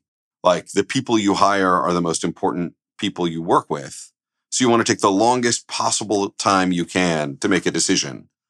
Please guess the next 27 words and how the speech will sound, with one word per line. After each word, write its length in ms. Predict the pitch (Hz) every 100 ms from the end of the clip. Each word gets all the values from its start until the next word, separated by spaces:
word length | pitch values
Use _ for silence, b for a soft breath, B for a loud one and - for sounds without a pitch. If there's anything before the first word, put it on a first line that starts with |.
| _ -
because 260 | 95 101
it's 140 | 98 -
gonna 260 | 147 147
be 120 | 110
so 180 | 98 95
important 460 | 82 - - 90 -
that 140 | 92
you 140 | 95 90
don't 260 | 95 101
wanna 220 | 85 78
rush 280 | 69 76 -
it. 120 | - - _ _ _
And 120 | 107
this 100 | 113
is 120 | 95
so 180 | - 104
true 240 | - 98 85
in 100 | 82
casting 440 | 101 92 87 85
and 180 | 78 78
crewing, 540 | - 104 78 67 - _ _ _
where 140 | 98 98
you're 140 | 87
like, 280 | 82 76 - _ _
you 140 | 95
don't 240 | 98 113 - _
just, 280 | - 104 -